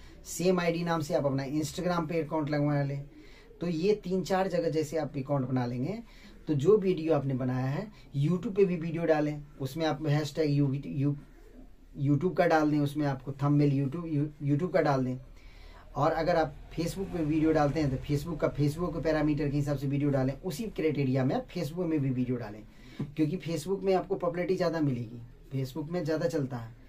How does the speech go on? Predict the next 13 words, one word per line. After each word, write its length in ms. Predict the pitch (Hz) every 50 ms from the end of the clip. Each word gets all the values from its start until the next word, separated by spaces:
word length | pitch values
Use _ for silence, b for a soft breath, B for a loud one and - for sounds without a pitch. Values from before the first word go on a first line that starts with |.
| B B B - -
YouTube 360 | 123 135 131 123 160 165 - -
तो 80 | 208
है 160 | 185 170 202
ही 100 | 196 196
बहुत 240 | 196 170 156 135 120
बढ़िया, 280 | 123 123 113 - - - - - - - - - - -
but 300 | 123 143 139 - - -
Facebook 360 | - 160 139 151 175 196 190 -
अपना 280 | - 165 170 175 175
एक 140 | 175 180 175
अलग 220 | - 180 185 175 -
platform 500 | 165 160 160 151 - - 156 151 147 156
है, 80 | 180